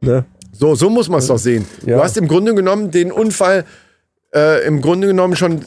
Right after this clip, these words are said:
Speaker 2: also den Schmerz, den du dabei hast, schon vorgebeugt,
Speaker 1: Die
Speaker 2: indem du
Speaker 1: kleine
Speaker 2: sagst, okay,
Speaker 1: Narkose.
Speaker 2: ich hab jetzt schon mal F-, Vorfeld. Das bedeutet ja auch, ich kollabiere nicht sofort.
Speaker 1: Ja, eine kleine Vornarkose, vorsichtshalber.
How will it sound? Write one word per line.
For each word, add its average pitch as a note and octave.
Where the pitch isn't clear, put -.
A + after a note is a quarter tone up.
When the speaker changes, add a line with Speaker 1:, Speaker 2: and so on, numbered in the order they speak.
Speaker 2:
also B2
den C#3
Schmerz, G3
den F#3
du E3+
dabei D3+
hast, E3
schon D3+
vorgebeugt, F3+
Speaker 1:
Die B2
Speaker 2:
indem D#3
du A#2
Speaker 1:
kleine C3+
Speaker 2:
sagst, A#2
okay, C#3
Speaker 1:
Narkose. D3+
Speaker 2:
ich C3
hab D#3+
jetzt E3+
schon E3+
mal F#3+
F-, -
Vorfeld. G#3+
Das C3
bedeutet D#3+
ja D#3+
auch, F#3+
ich -
kollabiere E3+
nicht F3
sofort. G2
Speaker 1:
Ja, G2+
eine A2
kleine A2
Vornarkose, C3
vorsichtshalber. B2+